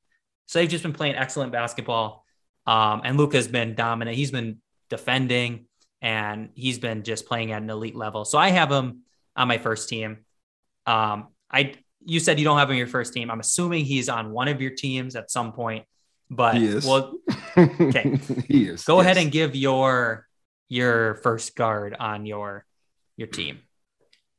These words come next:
Speaker 2: Ja Morant.
Speaker 1: Ja Morant is not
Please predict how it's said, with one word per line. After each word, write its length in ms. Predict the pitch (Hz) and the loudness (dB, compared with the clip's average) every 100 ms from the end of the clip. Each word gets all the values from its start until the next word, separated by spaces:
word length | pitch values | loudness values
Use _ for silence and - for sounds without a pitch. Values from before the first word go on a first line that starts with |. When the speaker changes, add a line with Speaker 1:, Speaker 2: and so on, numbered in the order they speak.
| - | 2
Speaker 2:
Ja 180 | 127 123 | 6 6
Morant. 540 | 127 117 110 101 - - _ _ _ _ _ _ _ _ _ _ _ 135 | 6 4 2 -2 -10 -20 _ _ _ _ _ _ _ _ _ _ _ -2
Speaker 1:
Ja 200 | 135 143 | 2 4
Morant 500 | 175 165 143 143 139 - - | 4 4 4 2 0 -10 -4
is 600 | 135 127 123 120 117 - _ _ | 2 4 4 0 -4 -10 _ _
not 680 | 123 117 123 147 151 113 | -10 -2 4 6 6 2